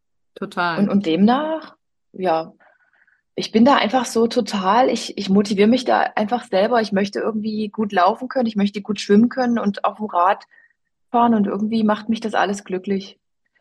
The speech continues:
Speaker 2: Keine Ahnung, ob das schon eine krankhafte Tendenz ist, sag du es mir.
Speaker 1: Nein, nein, nein, auf gar keinen
Speaker 2: <laughs>
Speaker 1: Fall. Nee, aber es ist tatsächlich so, ne? Diese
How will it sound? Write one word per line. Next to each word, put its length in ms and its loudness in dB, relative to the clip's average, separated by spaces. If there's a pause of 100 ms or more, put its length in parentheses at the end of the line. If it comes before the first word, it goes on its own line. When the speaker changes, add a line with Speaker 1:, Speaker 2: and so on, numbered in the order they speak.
(120)
Speaker 2:
Keine 240 4
Ahnung, 180 2
ob 60 -8
das 120 -4
schon 140 -4
eine 80 -6
krankhafte 420 -6
Tendenz 440 0
ist, 160 -6
sag 240 2
du 80 -4
es 140 -6
mir. 220 -4 (180)
Speaker 1:
Nein, 760 4
nein, 140 2
nein, 180 2
auf 220 2
gar 180 2
keinen 240 0
Speaker 2:
<laughs> 0 -
Speaker 1:
Fall. 420 0
Nee, 220 2
aber 400 2
es 140 -8
ist 60 -20
tatsächlich 580 -6
so, 160 -6
ne? 320 -6
Diese 580 0